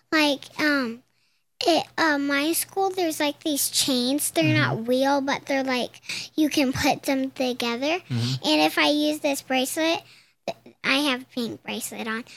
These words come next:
Speaker 1: Um, and if I wear it there,
Speaker 2: Mm-hmm.
Speaker 1: um, and I play with that, I could, like, pretend that I had a, um,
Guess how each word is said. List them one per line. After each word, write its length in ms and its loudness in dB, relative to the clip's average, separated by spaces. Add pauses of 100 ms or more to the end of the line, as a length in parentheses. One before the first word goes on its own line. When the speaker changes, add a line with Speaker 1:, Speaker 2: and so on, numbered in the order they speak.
(240)
Speaker 1:
Um, 300 0 (420)
and 400 0 (100)
if 180 -2
I 400 -2
wear 460 0
it 240 0
there, 300 2 (100)
Speaker 2:
Mm-hmm. 240 0 (200)
Speaker 1:
um, 380 0
and 280 0
I 160 0
play 260 -2
with 120 -4
that, 220 2
I 220 4
could, 340 0 (380)
like, 300 -2
pretend 500 0
that 180 0
I 180 2
had 340 2
a, 200 -2 (500)
um, 280 -2